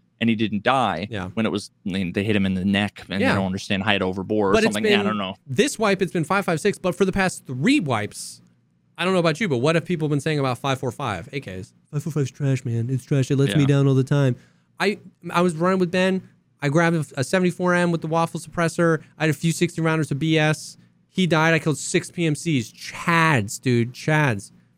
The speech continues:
Speaker 1: Yeah.
Speaker 2: I'm like, and I, oh, I always, every time I yell at Chad, I'm like, "The A K sucks, doesn't it?" Like,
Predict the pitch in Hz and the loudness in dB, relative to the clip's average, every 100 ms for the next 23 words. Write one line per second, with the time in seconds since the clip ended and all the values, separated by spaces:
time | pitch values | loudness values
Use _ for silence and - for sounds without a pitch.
0 | _ - 190 208 226 190 - 196 202 180 | _ -10 -4 0 2 0 -4 0 2 4
1 | 190 220 156 165 185 135 165 180 151 165 | 4 4 2 2 2 2 0 2 2 4
2 | 175 165 196 190 196 214 349 370 381 359 | 2 2 2 4 2 2 0 2 0 0
3 | - 381 359 - 392 349 339 190 180 190 | 0 0 0 0 0 2 0 0 -2 -4
4 | - | -4